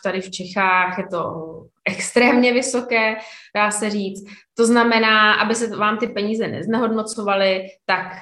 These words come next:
na to je to určitě uložení, eh, dobré. Protože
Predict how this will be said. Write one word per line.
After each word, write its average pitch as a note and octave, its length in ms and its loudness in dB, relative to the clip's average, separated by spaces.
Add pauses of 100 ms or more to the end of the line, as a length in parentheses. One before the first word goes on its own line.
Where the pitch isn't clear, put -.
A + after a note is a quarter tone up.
na A#3 320 -2
to F#3+ 440 2
je F#3 100 -6
to F#3 160 -6
určitě F3 460 -4
uložení, D#3+ 560 -4 (340)
eh, D3+ 180 -8
dobré. D#3 460 -6 (420)
Protože B3 640 2